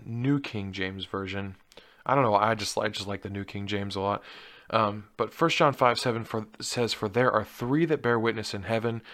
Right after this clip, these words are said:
the Father, the Word, and the Holy Spirit, and these three are one." So this is your primary verse for saying that the Trinity is real.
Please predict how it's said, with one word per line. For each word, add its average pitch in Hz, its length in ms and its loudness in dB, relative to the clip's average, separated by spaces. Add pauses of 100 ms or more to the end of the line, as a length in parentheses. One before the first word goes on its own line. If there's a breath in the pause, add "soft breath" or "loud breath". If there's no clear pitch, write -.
(180 loud breath)
the 107 100 0
Father, 117 600 4 (160)
the 101 100 2
Word, 104 420 4 (120)
and 98 120 -4
the 92 60 -4
Holy 131 240 0
Spirit, 98 500 -2
and 101 200 -6
these 127 280 0
three 98 420 -6 (300)
are 98 160 2
one." 98 480 -2 (340 loud breath)
So 110 180 0
this 139 580 -2
is 110 320 -2
your 98 140 -6
primary 143 560 4
verse 107 400 2
for - 180 -2
saying 107 340 0
that 101 120 -2
the 98 80 -10
Trinity 104 420 -2
is 98 140 -4
real. 98 400 -6